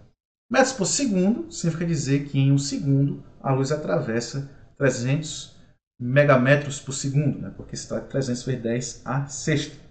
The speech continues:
E aí, o que é que a gente precisa fazer? Primeiro, é preciso estabelecer as diferenças em unidades de tempo e distância. Portanto, devemos transformar metro pra quilômetro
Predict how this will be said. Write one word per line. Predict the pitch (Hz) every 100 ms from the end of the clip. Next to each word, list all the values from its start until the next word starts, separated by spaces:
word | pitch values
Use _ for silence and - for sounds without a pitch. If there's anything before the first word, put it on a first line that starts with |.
| - _ _ _ _ _ _ _ _ _ _ _ _ _ 185
E |
aí, | 190 165 180 208 -
o | -
que | 185
é |
que | 180
a | 165
gente | 156 -
precisa | 160 - 147
fazer? | 139 151 135 85 - - - _ _ _ _ _ _
Primeiro, | 240 226 151 120
é |
preciso | 170 190 277
estabelecer | - 196 175 175 - 143 139 135
as | - 127 120
diferenças | 127 139 117 131 190 - 95 - - - - - _ _ _ _ _ _ _ _ _ _
em | 123
unidades | 131 135 131 131
de | 156
tempo | 170 139 139 160 143
e | 180
distância. | 185 - - 127 - - - - - _ _ _ -
Portanto, | 139 - 151 139
devemos | 135 139 139 139
transformar | 143 - 120 123 120 - - - -
metro | 143 139 139 139 208 269 311 - - - _ -
pra | 123 170 - - - -
quilômetro | - 147 147 156 196 - 269